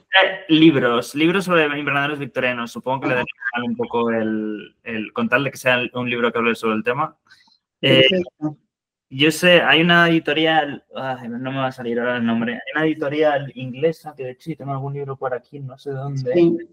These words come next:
Speaker 1: que tienen unos libros muy pequeñitos, que son casi recopilatorios, que además suelen ser históricos,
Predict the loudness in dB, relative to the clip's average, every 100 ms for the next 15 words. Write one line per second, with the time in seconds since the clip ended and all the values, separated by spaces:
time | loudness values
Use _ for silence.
0 | _ _ _ 2 4 6 8 8 8 8
1 | 8 6 6 6 4 4 2 2 2 2
2 | 4 2 0 -10 -6 -4 -2 -2 0 0
3 | 0 2 2 6 4 2 -10 -2 2 4
4 | 4 2 0 0 -2 -2 0 0 2 0
5 | 0 -6